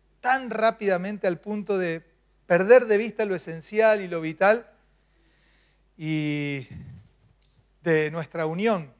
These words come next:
en Cristo y terminar con una sensación de fracaso, de enojo, con la pérdida del gozo, con la pérdida de la vitalidad, del dinamismo, no de la alegría del que recién llegó, sino de la alegría del Espíritu Santo,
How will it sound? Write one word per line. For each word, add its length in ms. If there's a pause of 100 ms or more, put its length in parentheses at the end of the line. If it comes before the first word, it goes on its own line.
(120)
en 120
Cristo 360
y 20
terminar 720 (1040)
con 120
una 180
sensación 440
de 100
fracaso, 960 (280)
de 200
enojo, 720 (400)
con 140
la 160
pérdida 360
del 220
gozo, 580 (1080)
con 120
la 140
pérdida 340
de 120
la 120
vitalidad, 800
del 220
dinamismo, 800
no 160
de 80
la 100
alegría 560
del 280
que 120
recién 360
llegó, 540 (200)
sino 260
de 140
la 80
alegría 380
del 120
Espíritu 540
Santo, 600